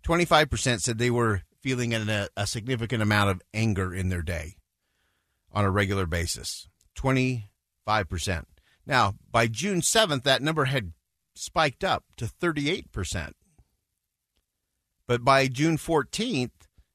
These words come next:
it was back down to twenty-seven. So we got angry, everything went up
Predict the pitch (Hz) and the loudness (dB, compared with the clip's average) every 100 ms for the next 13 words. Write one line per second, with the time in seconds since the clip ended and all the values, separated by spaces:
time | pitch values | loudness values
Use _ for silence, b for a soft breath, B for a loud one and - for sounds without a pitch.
0 | - 151 135 127 135 - 104 101 123 - | -10 -6 -2 0 0 0 -2 -2 -4 -12
1 | _ _ _ _ - 139 135 - 214 131 | _ _ _ _ -14 -8 -8 -6 -6 -8
2 | - _ b b b b - 110 92 95 | -14 _ b b b b 0 0 2 -2
3 | 98 117 127 139 170 233 254 190 - _ | 0 2 2 2 0 -2 -4 -6 -14 _
4 | _ _ _ _ _ _ - 113 120 117 | _ _ _ _ _ _ -4 -2 0 2
5 | 113 143 - | 2 2 0